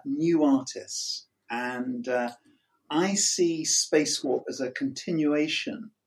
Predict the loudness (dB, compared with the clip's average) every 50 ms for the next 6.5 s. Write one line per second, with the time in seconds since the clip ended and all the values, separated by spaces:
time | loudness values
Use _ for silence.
0 | _ _ -12 -8 -6 -6 -6 -8 -10 -6 -2 -2 0 0 -2 -2 -4 -4 -6 -4
1 | -4 -4 -2 0 0 -2 -2 -6 -10 _ _ _ _ 0 2 2 4 4 2 2
2 | 2 2 2 2 4 4 4 6 6 6 4 2 0 -8 _ _ _ _ -2 -2
3 | -2 0 0 -2 -2 0 0 2 2 2 2 2 2 0 -2 -2 -2 -2 0 0
4 | 0 -2 0 0 0 2 2 0 0 -2 -6 -6 -4 0 0 2 2 4 4 6
5 | 6 6 6 4 4 4 2 2 2 2 2 2 0 -2 0 -2 0 2 2 4
6 | 4 4 4 4 2 4 4 2 0